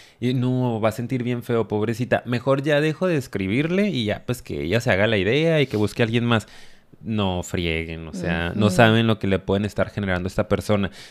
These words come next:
Speaker 1: Si esta persona tiene buenos recursos y ha trabajado en sí mismo, sí misma, va a ser leve.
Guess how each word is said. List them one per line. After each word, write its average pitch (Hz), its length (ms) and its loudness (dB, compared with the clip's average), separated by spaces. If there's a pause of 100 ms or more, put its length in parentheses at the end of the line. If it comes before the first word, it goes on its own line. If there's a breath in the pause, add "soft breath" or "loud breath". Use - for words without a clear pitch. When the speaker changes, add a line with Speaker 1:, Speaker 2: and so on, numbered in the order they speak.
Speaker 1:
Si - 120 -2
esta 127 200 0
persona 110 340 0
tiene 123 200 -2
buenos 127 280 0
recursos 131 640 0
y 107 140 6
ha 92 100 6
trabajado 107 380 4
en 107 100 0
sí 117 100 -6
mismo, 120 300 -2
sí 127 140 -2
misma, 139 400 0 (180)
va 98 200 2
a 98 40 2
ser 107 180 0
leve. 101 320 4